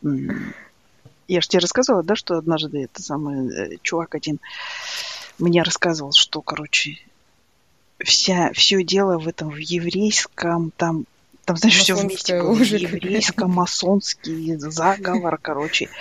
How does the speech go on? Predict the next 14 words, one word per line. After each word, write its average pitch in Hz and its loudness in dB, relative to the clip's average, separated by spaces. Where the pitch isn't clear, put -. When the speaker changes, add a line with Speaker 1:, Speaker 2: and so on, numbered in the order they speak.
Speaker 1:
И, 180 2
Speaker 2:
<laughs> - -10
Speaker 1:
и, 190 2
короче, 190 2
главные 196 8
участники 190 2
этого, 156 0
он, 160 0
чувак, 175 -4
это, 147 -4
знаешь, 202 2
вот - -16
так 156 -10
сказал: 151 -6